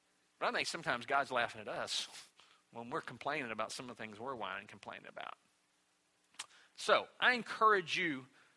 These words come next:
to make a list of the things you're thankful for. I, I, I have some stories I'd love to tell you to make you feel bad.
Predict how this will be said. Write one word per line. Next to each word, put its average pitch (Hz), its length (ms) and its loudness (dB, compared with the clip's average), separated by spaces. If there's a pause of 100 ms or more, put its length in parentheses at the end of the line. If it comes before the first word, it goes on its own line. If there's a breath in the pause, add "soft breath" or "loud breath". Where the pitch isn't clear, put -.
(160 soft breath)
to 156 60 -4
make 202 220 8
a 202 40 -2
list 196 360 2
of 147 60 -6
the 160 60 0
things 185 320 -4
you're 175 80 -2
thankful 170 460 -4
for. - 220 -14 (180)
I, 170 160 2
I, 208 180 4
I 208 60 -2
have 247 140 -2
some 131 120 -8
stories 156 360 -4
I'd 139 120 -4
love 202 200 -12
to 107 80 -10
tell 131 220 0
you 113 180 -4 (180)
to - 60 -18
make 190 180 -8
you 113 60 -10
feel 170 200 -6
bad. 113 280 2